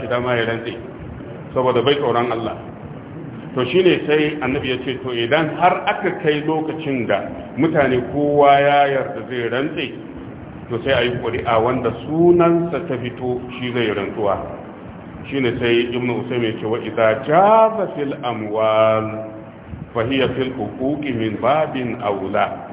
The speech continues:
Idan har ya inganta ta gefen dukiya, kaga ya gwada cewa ta gefen hakkoki babu shakka daidai ne a yi ƙuri'a bin nisbati lil qur'a,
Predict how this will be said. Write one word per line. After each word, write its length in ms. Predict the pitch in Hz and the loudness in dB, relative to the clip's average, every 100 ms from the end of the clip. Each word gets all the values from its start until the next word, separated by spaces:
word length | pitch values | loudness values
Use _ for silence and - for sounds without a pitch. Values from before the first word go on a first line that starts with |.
| - - - - - - - | -16 -16 -16 -16 -16 -18 -6
Idan 380 | 135 123 143 135 | 0 2 2 0
har 140 | 156 165 | 0 2
ya 340 | 175 175 180 | 6 6 4
inganta 520 | 170 151 135 160 156 147 | 2 0 0 -2 -2 -4
ta 120 | 151 | -4
gefen 520 | 147 160 160 147 117 | -4 -4 -2 -4 -2
dukiya, 640 | 139 165 139 139 156 226 - - - - - - | -2 -2 2 4 4 4 0 -8 -12 -14 -16 0
kaga 240 | 127 135 | 2 4
ya 120 | 135 | 2
gwada 200 | 135 139 123 | 2 0 -2
cewa 200 | 135 120 117 | 0 0 0
ta 80 | |
gefen 440 | 123 131 131 127 104 | -2 -2 -2 -4 -2
hakkoki 840 | 104 120 - 135 123 123 127 120 120 - - - - - - | 0 -2 0 0 0 0 -2 -2 -4 -10 -14 -16 -16 -16 -6
babu 220 | 113 120 120 | 0 0 0
shakka 680 | 120 120 120 113 110 113 - - - - - - - | -2 -2 0 2 2 -2 -8 -14 -16 -16 -18 -18 -6
daidai 360 | 131 127 123 131 | -2 0 2 2
ne 80 | 120 117 | 2 0
a 40 | |
yi 120 | 107 117 | -2 -4
ƙuri'a 680 | - 104 131 123 120 123 - | -4 -2 2 2 2 -2 -8
bin 140 | 101 113 | -8 -6
nisbati 380 | 127 120 117 | -6 -6 -6
lil 180 | 110 101 113 | -8 -8 -4
qur'a, 680 | 123 - 120 120 - - | -2 2 2 2 -2 -10